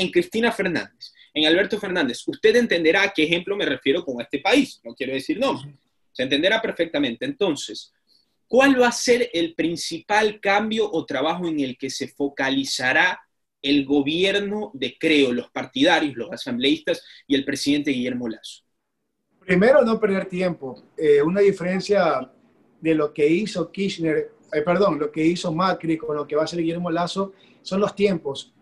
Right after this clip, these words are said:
Speaker 2: Eh, Macri tomó casi tres años para tomar las,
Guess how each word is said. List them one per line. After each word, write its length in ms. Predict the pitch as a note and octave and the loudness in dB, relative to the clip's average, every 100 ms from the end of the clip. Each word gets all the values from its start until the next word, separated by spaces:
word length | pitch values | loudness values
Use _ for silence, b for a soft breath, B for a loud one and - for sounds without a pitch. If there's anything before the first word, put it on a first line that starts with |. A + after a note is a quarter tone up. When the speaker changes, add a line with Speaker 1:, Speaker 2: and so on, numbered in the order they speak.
| _ _ - | _ _ -2
Speaker 2:
Eh, 360 | D3+ D3 C#3+ C#3 | 6 8 8 6
Macri 580 | D#3+ G3 G3 G3 F#3+ | 4 4 2 0 0
tomó 460 | E3+ D#3+ D#3 E3+ F3+ | 0 -2 -2 -2 -2
casi 280 | E3+ F3+ F3+ | -2 -4 -4
tres 200 | - F3+ | -6 -4
años 260 | D#3+ F#3 E3+ | -2 -2 -4
para 200 | F3 D3+ | -2 -4
tomar 300 | D3+ D3 F3 | -4 -4 -2
las, 160 | F3 | -4